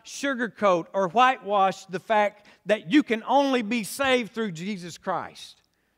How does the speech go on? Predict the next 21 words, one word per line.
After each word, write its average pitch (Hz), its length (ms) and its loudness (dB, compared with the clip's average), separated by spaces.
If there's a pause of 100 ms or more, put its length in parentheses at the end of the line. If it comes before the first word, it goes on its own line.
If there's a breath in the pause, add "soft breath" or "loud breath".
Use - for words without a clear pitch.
(100)
through 240 200 -2
the 208 100 0
work 233 400 4
that 202 120 0
He 220 220 -2
did 226 260 0
on 226 160 -2
the 202 80 -4
cross 202 440 -2
of 202 160 -12
Calvary. 233 580 0 (420)
We 269 180 4
have 269 240 8
to 240 60 0
agree 262 400 -2
on 247 160 0
the 220 100 -2
fact 247 400 0
that 196 140 -4
that's 240 240 0
salvation. 220 840 0